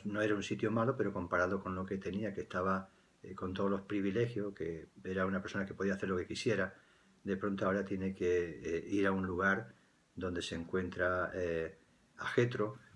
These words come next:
que llegó a ser, eh, su suegro, porque se casó con su, una de sus hijas, Séfora, y su labor ahora era trabajar como un empleado más cuidando ovejas. Y así estuvo cuarenta años nada menos, ¿verdad? Como sabemos la historia.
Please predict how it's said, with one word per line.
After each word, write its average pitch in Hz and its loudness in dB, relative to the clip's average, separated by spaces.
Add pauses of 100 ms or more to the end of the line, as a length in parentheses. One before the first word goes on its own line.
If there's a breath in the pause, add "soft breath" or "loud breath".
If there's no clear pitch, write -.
que 82 -4
llegó 87 0
a 85 2
ser, 90 2
eh, 78 -6
su - -10
suegro, 123 6
porque 90 -2
se - -6
casó 95 -4
con 87 -8
su, - -8
una 82 -6
de 80 -6
sus - -8
hijas, - -2
Séfora, 98 0 (920)
y 101 2 (640 soft breath)
su - -2
labor 107 4
ahora 104 4
era 110 0 (160)
trabajar - 2
como 104 -2
un 101 -2
empleado 92 2
más 90 -4
cuidando 82 -4
ovejas. - -12 (920 soft breath)
Y 92 2
así 113 2
estuvo 117 2
cuarenta 101 0
años 98 -2
nada 80 -6
menos, 78 -10
¿verdad? 101 -2
Como 80 -10
sabemos 82 -8
la - -8
historia. - -8